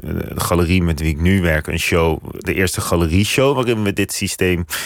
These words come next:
niet alleen via mijn website, maar echt in de galerie gaan brengen. En waarin je dus ook niet mij moet overtuigen, maar hun.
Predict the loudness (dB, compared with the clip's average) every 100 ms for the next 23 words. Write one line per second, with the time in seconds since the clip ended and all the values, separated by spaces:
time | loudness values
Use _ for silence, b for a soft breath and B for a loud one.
0 | B _ 0 0 0 0 2 0 2 2
1 | 2 0 0 -2 -2 -4 -6 -4 -2 -2
2 | -2 -2 2 0 0 0 2 2 2 0
3 | -4 B B B -6 0 2 2 0 -2
4 | -6 -6 -2 -2 -2 0 0 -2 -4 0
5 | 4 4 4 2 0 -2 0 0 0 -2
6 | -2 0 2 2 0